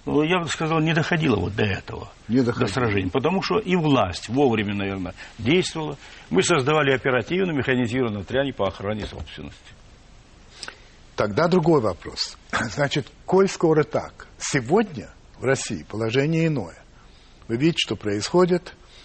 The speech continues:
Speaker 2: А, есть неонацисты, есть ярые националисты, а, причем среди молодежи, группы, которые, а, ищут, а, людей, которых называют лица не славянской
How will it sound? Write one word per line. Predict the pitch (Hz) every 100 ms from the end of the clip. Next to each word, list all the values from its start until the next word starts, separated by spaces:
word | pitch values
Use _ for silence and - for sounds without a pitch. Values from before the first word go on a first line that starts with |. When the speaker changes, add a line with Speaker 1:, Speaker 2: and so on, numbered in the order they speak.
| -
Speaker 2:
А, | 107 110 98 95 92 - - - -
есть | 123 123 - - - - -
неонацисты, | 120 156 170 165 160 - 165 - - 165 160 - - - - -
есть | 117 120 107 - -
ярые | 104 104 139 156 165 160
националисты, | 151 139 - 147 147 147 - 143 139 - - - - -
а, | 113 110
причем | 120 107 156
среди | 139 117 113
молодежи, | 110 113 127 180 127 101 95 98
группы, | 117 156 117
которые, | 98 107 120 107 101 - - -
а, |
ищут, | - 170 180 - 104 - - - - -
а, | 110 113 104 92 87 - -
людей, | 120 123 135 139 123 - -
которых | 110 113 104
называют | 107 113 117 110 104 - -
лица | - 131 120 - 107 95 -
не | 110 127 131 117 92 - - -
славянской | - 120 120 120 110 - 92